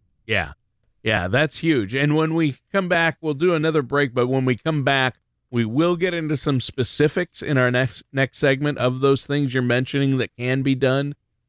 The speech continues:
uh, to help people. And you're talking about getting a second opinion. So for our listeners out there, if they wanna get a copy of the book or get that second opinion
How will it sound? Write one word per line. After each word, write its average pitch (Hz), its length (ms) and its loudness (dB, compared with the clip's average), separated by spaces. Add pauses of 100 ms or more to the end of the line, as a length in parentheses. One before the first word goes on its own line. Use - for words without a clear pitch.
uh, 98 240 2
to 117 140 -2
help 139 260 0
people. 151 320 0
And 123 140 2
you're 175 160 0
talking 147 400 -2
about 113 300 0
getting 160 360 0
a 123 60 0
second 101 400 -4
opinion. 87 520 -4 (320)
So 175 140 0
for 185 180 0
our 170 120 2
listeners 185 560 0
out 95 260 -2
there, 95 120 -2
if - 80 -6
they 143 100 4
wanna 190 300 0
get 202 160 0
a 180 40 -2
copy 170 400 0
of 151 100 0
the 151 100 -2
book 104 380 -4
or 127 180 2
get 147 380 -2
that 147 200 -2
second 143 360 0
opinion 113 540 0